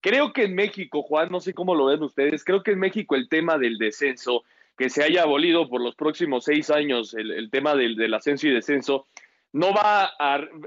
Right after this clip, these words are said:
más bien va a repercutir para que los directivos estén un poco más tranquilos en el regreso, ¿no? Estamos hablando de equipos que estén, eh, en la parte porcen-, porcentual, en la tabla de porte-, de porcentajes abajo,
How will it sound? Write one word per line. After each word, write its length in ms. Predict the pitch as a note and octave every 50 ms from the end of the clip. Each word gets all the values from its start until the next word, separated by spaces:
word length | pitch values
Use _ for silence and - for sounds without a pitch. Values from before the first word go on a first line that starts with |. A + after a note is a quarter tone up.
| - D#3+ D#3+ D#3+ D#3+
más 180 | F#3+ A#3 A#3+
bien 160 | G3 A#3 G#3+ F#3+
va 80 | G#3
a 60 | A#3+
repercutir 640 | B3+ B3+ A#3 - G#3 F#3 - - F#3 F#3 A3 A3+ G#3
para 240 | - A#3+ A3 G3 F3
que 80 | - F#3
los 160 | F3 E3+ C#3+
directivos 500 | D#3+ D#3 D#3+ D#3 - A3 A3+ A#3 A3+ F3+
estén 280 | E3 - - G#3 G#3+
un 80 | A3 G#3
poco 240 | - G#3+ G3+ G#3 G#3
más 180 | G#3 G#3+ G#3
tranquilos 680 | - G#3+ F#3 F3 E3 - - A3 G#3+ F#3+ E3 C#3 - -
en 120 | C3 C3
el 80 | B2+ B2
regreso, 460 | B2 B2+ C3+ C3 B2+ A#2+ - A2 A2
¿no? 160 | A#2+ C#3+ E3+
Estamos 340 | F3 - - D#3 D#3 D3+ -
hablando 340 | C#3 C3 C3+ C#3+ - D#3+ D3+
de 60 | C3
equipos 540 | A#2 - - D3+ D3 - E3+ D#3+ C3+ - _ _ - - - - _ _ -
que 100 | - C3+
estén, 540 | C3 - - E3 F3+ F#3 F#3+ F#3+ F#3+ - - _ -
eh, 540 | - C3+ C3 B2 B2 B2+ B2+ B2+ C3 C3 C3+
en 80 | C3+
la 120 | C3+ C3+ C3+
parte 280 | E3+ E3+ - G#3 E3+
porcen-, 360 | D#3+ E3 C#3+ - D3 D3 B2+ -
porcentual, 680 | - C#3 A#2+ - C#3+ C#3 C#3 - F#3 F3+ F3+ F3 D#3 - - - - _ _
en 100 | - B2
la 140 | B2+ B2+ -
tabla 580 | - E3 E3+ E3+ E3+ E3+ E3 D#3+ D#3 D3 C#3 C3+
de 100 | E3+ -
porte-, 400 | C#3 C#3 B2+ A#2 D#3 C3+ C3+ C3
de 100 | B2+ A#2+
porcentajes 640 | C3 A#2+ - C#3+ C#3 B2+ E3 E3+ E3 F3+ F3+ D#3 D#3
abajo, 540 | D3 D#3+ F3+ F3 E3 - D3 D3+ E3 -